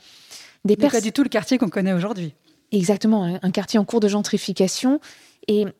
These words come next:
Speaker 1: et, et, mais surtout un quartier où, euh, mon grand-père, euh, se distingue en faisant un pain que lui a connu à la campagne, ce qu'on appellerait aujourd'hui une miche de pain de campagne, un pain au levain,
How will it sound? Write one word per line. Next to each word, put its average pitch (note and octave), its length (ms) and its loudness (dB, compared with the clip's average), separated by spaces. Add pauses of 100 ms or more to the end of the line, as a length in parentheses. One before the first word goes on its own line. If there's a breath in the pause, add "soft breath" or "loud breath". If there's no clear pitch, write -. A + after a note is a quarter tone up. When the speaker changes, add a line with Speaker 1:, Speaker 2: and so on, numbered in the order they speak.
Speaker 1:
et, G3+ 240 -4
et, G#3 60 -2
mais G3+ 140 -2
surtout G3+ 360 -6
un A3+ 80 0
quartier B3 400 -2
où, A3 240 -2 (400 soft breath)
euh, E3+ 220 -4 (600)
mon F#3 280 -4
grand-père, G#3+ 680 0 (100)
euh, E3+ 240 -4
se - 240 -4
distingue G3+ 720 -4
en F3+ 40 -4
faisant G#3 320 -4
un F3+ 140 -4
pain G#3 200 -4
que G3 120 -6
lui F#3+ 240 0
a F3 80 -2
connu G3 300 -2
à - 20 -4
la E3 120 -6
campagne, E3 500 -6 (680)
ce - 140 -20
qu'on F3+ 100 -2
appellerait F3 460 -2
aujourd'hui E3 500 -6 (300)
une G#3 100 -2
miche G#3 180 2
de G3 100 0
pain E3+ 180 -2
de E3+ 40 -6
campagne, F3+ 520 -2
un F#3+ 100 -2
pain G3+ 160 0
au F#3 60 2
levain, F3 400 0